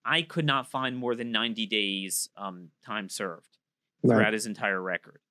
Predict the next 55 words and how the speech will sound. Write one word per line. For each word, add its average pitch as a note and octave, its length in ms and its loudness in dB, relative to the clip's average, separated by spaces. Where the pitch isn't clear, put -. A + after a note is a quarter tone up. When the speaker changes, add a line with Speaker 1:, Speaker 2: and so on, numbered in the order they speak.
Speaker 1:
Firearms B2 680 2
charges. - 640 -8
But C3 140 -2
then C#3 520 2
we D#3+ 120 2
saw B3+ 360 4
at - 80 0
the F3+ 80 -2
time F3+ 260 -2
there D3+ 100 0
was D3 160 0
something F3 280 0
in D3 100 0
New C3 100 0
Jersey, C3+ 380 0
but B2+ 160 -4
New B2+ 100 -4
Jersey D3+ 300 0
is A#2 80 -4
very C3+ 240 -2
tough - 300 -4
to A#2+ 80 -10
get A#2+ 160 -4
the A#2 80 -4
records, A#2 420 -2
but B2+ 140 -10
they D#3 140 4
got C3 300 4
it G#2 120 -2
here A2 400 -2
in - 80 -2
New A#2+ 100 2
Jersey, C3+ 380 2
one B2 160 2
oh C3 60 2
one B2 160 -2
point A#2+ 260 -4
five. A2 560 2
Um, A#2 560 2
they D#3 320 2
say A#2+ 840 0
that B2 120 2
he F#3 240 -4
was G3 220 2
caught C#3+ 460 0
with A#2+ 140 -4
felony D3 300 0
possession, B2 540 0
a - 100 -6
twelve D3 420 -2
gauge C#3 300 0
shotgun, A#2+ 580 -4
the G#2 80 -10
same F#3+ 560 -4
kind C#3+ 540 -4